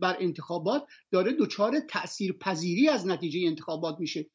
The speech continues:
این هم یکی از عوامل توقف مذاکرات در مرحلهٔ کنونی بوده.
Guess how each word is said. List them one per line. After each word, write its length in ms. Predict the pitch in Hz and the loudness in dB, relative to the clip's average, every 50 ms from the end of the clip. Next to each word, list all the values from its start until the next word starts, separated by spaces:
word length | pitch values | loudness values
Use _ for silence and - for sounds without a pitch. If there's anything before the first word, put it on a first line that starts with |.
| - - - _ - | -20 -20 -18 _ 4
این 160 | 269 294 285 | 6 6 6
هم 180 | 233 247 233 220 | 6 4 2 0
یکی 180 | 220 220 220 | 0 2 2
از 140 | 208 208 - | 2 2 2
عوامل 480 | - 185 175 170 170 165 170 180 190 196 | 0 -2 0 2 2 2 2 2 2 2
توقف 500 | - - 160 156 165 147 147 190 196 208 202 196 202 | 0 0 -2 -2 -2 -2 -4 -2 0 2 2 2 2
مذاکرات 520 | 190 170 151 175 151 - - 180 180 175 | 0 0 2 0 0 0 2 0 2 2
در 140 | 170 170 170 | 2 0 2
مرحلهٔ 400 | 165 165 151 135 165 160 175 175 | 2 2 0 0 0 0 2 0
کنونی 340 | - - 180 175 180 208 262 | 0 0 0 2 2 4 2
بوده. 260 | 254 185 - - - | 2 0 -2 -6 -10